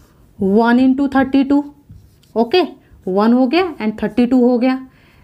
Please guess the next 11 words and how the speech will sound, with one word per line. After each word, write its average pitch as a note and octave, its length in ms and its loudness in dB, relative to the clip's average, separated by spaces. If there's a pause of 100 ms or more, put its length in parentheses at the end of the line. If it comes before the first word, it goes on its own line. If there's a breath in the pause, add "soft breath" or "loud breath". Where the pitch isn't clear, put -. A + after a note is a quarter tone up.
And A3 220 2
नेक्स्ट C4+ 240 0
हम C4+ 120 2
करके C4+ 280 0
देखेंगे C4 440 2
टू B3 240 0
से, C#4+ 180 -2 (800 soft breath)
टू C4 140 4
को C#4 160 0
जब C4 180 2
हम D4 160 2